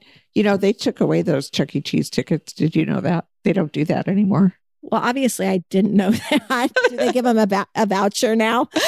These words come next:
Speaker 1: I don't know what they do, but it was a big thing in the news when Chuck E. Cheese eliminated the tickets. <laughs> It, wa-, it, it was recently.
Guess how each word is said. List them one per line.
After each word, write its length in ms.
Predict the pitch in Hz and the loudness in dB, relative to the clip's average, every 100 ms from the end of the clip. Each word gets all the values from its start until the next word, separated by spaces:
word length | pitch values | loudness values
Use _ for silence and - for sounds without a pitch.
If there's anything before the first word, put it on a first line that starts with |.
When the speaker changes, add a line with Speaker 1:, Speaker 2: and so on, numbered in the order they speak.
| 659 415 - | 0 -4 -2
Speaker 1:
I 80 | 220 | 0
don't 220 | 233 202 | 0 0
know 100 | 214 | 0
what 220 | 202 190 | 0 0
they 120 | 208 190 | 0 0
do, 380 | 170 180 165 185 - - - | 0 0 0 -4 -10 -6 0
but 140 | 208 | 2
it 100 | 190 | 2
was 160 | 202 190 | 0 -2
a 60 | |
big 380 | 160 190 175 175 | -2 0 -2 -2
thing 260 | - 214 175 | 0 0 0
in 160 | 175 | -2
the 80 | 170 | 2
news 580 | 175 180 165 160 147 - | 4 4 2 0 -2 -4
when 180 | - 165 | -4 -4
Chuck 260 | - 202 - | -2 -4 0
E. 120 | 165 | -2
Cheese 580 | - 175 156 147 143 - | 0 2 2 2 -2 -6
eliminated 800 | - 165 156 151 160 151 147 151 - | -4 0 0 0 0 0 0 -4 -4
the 100 | 170 | -6
tickets. 760 | - 135 143 - - - - - | -2 -4 -4 -6 -6 -8 -8 -12
<laughs> 40 | _ _ - - - - - | _ _ -20 -20 -20 -6 -2
It, 100 | 240 | 2
wa-, 80 | 240 | 0
it, 300 | 214 269 214 | 2 0 0
it 180 | 226 | -4
was 200 | 254 - | -2 -2
recently. 580 | 233 311 311 254 180 160 | -2 -2 0 -2 0 -2